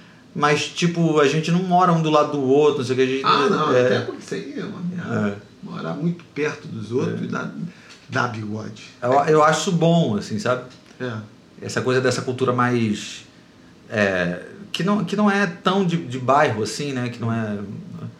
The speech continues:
Speaker 1: E o fato do centro também ser esse lugar. O Rio de Janeiro é uma cidade muito turística, né? Eu, eu, e aí o centro acaba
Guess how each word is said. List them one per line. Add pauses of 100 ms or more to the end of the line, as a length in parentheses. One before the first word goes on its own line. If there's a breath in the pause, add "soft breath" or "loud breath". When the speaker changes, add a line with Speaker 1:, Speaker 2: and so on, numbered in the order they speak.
(540 loud breath)
Speaker 1:
E
o
fato
do
centro
também
ser
esse
lugar. (240)
O
Rio
de
Janeiro
é
uma
cidade
muito
turística,
né? (840 loud breath)
Eu,
eu,
e
aí
o
centro
acaba